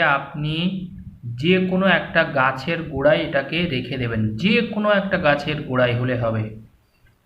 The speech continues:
যে কোনো গাছ। এটা কিন্তু গাছের গোড়ায় আপনাকে রাখতে হবে সুতো দিয়ে বাঁধার পরে, এটুকু আপনাকে বলে দিই।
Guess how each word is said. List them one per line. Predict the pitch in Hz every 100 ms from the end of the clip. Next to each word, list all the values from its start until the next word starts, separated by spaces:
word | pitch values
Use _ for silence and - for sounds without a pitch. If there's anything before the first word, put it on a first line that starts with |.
| -
যে | 131 160 226 226 214
কোনো | 196 196 139
গাছ। | 123 113 - - - _ _ - 151
এটা | 156 190
কিন্তু | 190 190 196 151
গাছের | 139 151 - 185 175
গোড়ায় | 143 151 170
আপনাকে | 147 147 139 123
রাখতে | 120 - 127
হবে | 120 113
সুতো | 151 131
দিয়ে | 127 127
বাঁধার | 120 117 120
পরে, | 110 107
এটুকু | - -
আপনাকে | 127 127 127 120
বলে | 113 107
দিই। | -